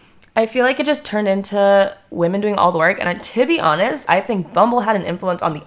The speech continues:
other apps, because I think men are getting used to not having to send the first message,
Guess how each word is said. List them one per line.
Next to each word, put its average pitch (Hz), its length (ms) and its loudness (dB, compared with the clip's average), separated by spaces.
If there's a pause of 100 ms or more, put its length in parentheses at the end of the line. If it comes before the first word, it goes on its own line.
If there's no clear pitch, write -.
other 190 180 2
apps, 156 260 -2
because 156 220 -10
I 151 60 -6
think 165 260 -8 (300)
men 175 480 0 (280)
are 175 120 2
getting 170 280 0
used 185 280 -6
to 175 80 -4
not 160 160 0
having 156 240 0
to 156 100 -12
send 151 240 -4
the 147 60 -8
first 147 240 -6
message, 175 460 -4